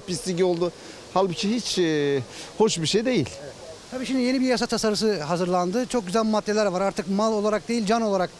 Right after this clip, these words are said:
Speaker 2: e, geçiyor. Bu da hapis cezalarının, e,
Speaker 1: Olsun
Speaker 2: o
Speaker 1: istiyorum.
Speaker 2: gel-, gelmesi anlamına geliyor.
Speaker 1: Çok iyi olur. Öyle bir şey yaparlarsa çok, çok makbule geçer. Çok iyi olur.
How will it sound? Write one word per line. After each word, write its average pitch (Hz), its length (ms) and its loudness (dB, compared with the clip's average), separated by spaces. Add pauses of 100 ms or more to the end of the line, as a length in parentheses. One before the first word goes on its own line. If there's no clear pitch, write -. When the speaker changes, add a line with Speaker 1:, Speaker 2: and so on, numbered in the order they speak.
(320)
Speaker 2:
e, 175 500 0
geçiyor. 190 400 0 (300)
Bu 233 80 0
da 226 120 2
hapis - 260 -4
cezalarının, 196 600 2 (520)
e, 180 300 0
Speaker 1:
Olsun 180 300 -2
Speaker 2:
o - 20 -6
Speaker 1:
istiyorum. 156 260 -4
Speaker 2:
gel-, 214 200 4
gelmesi 208 400 0
anlamına 180 300 0
geliyor. 143 220 -10 (260)
Speaker 1:
Çok 196 260 2
iyi 185 140 6
olur. 131 300 4
Öyle 190 220 4
bir 165 60 0
şey 196 140 2
yaparlarsa 185 420 0
çok, - 420 -2
çok - 340 0
makbule 160 380 2
geçer. 123 240 -2
Çok - 260 -2
iyi 147 120 2
olur. 101 200 0